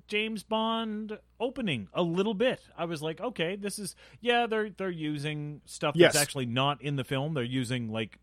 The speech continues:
Speaker 1: I don't know if it's actually good or if it's, "Hey, it's footage with Bruce Lee, so it's therefore good." But I, I kinda like the James Bond gambling opening.
Speaker 2: Yeah, it was decent, man, where they had the, the casino games and stuff, the roulette wheel, and the,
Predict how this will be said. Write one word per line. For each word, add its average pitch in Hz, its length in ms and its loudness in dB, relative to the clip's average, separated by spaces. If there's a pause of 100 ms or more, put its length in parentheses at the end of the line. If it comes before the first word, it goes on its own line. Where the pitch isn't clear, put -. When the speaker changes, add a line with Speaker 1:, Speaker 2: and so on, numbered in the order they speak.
(240)
Speaker 1:
I 196 100 2
don't 196 160 2
know 180 180 4
if 151 80 -2
it's 156 120 -4
actually 151 320 0
good 156 440 4
or 135 280 -2
if 123 120 -6
it's, 131 380 -6
"Hey, 196 180 2
it's 135 140 -2
footage 156 300 -4
with 139 120 -4
Bruce 147 300 0
Lee, 139 240 0
so 117 580 -2
it's 120 140 -8
therefore 123 420 0
good." 107 460 -2 (120)
But 143 220 0 (220)
I, 156 140 -6 (100)
I 180 120 -4
kinda 208 320 0
like 180 240 0
the 160 380 0
James 160 320 -4
Bond 151 540 -4 (460)
gambling 143 800 0 (220)
opening. 139 440 -2 (320)
Speaker 2:
Yeah, 294 180 8
it 285 100 2
was 262 140 4
decent, 185 300 8
man, 190 180 12
where 180 80 10
they 160 80 8
had 165 160 10
the, 147 140 8
the 135 400 6 (320)
casino 165 400 6
games 151 320 6
and 143 100 0
stuff, 151 240 8
the 135 80 -2
roulette 139 400 8
wheel, 135 380 6
and 113 100 -2
the, 101 160 -4